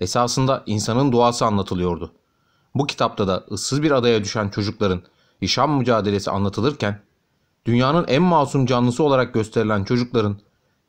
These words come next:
güç denilen zehir nedeniyle nasıl en tehlikeli varlığa dönüştüğünü görüyoruz. İnsanların içindeki kötülüğü ve kötülüğün toplumda nasıl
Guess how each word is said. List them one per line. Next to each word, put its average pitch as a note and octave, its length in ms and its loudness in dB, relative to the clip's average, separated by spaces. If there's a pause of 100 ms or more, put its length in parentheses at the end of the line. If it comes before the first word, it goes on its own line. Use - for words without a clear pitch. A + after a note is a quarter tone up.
(140)
güç E3 320 -2
denilen A#2 360 2
zehir A2+ 340 0
nedeniyle G#2+ 500 0
nasıl C3+ 360 -2
en C#3+ 200 0
tehlikeli A2+ 500 -2
varlığa A2 400 2
dönüştüğünü G#2+ 460 0
görüyoruz. F#2 500 -2 (920)
İnsanların A#2 520 2
içindeki C3+ 460 -2
kötülüğü A#2+ 580 0 (420)
ve A#2 120 -2
kötülüğün C3+ 440 2
toplumda C#3 520 0
nasıl D#3 320 0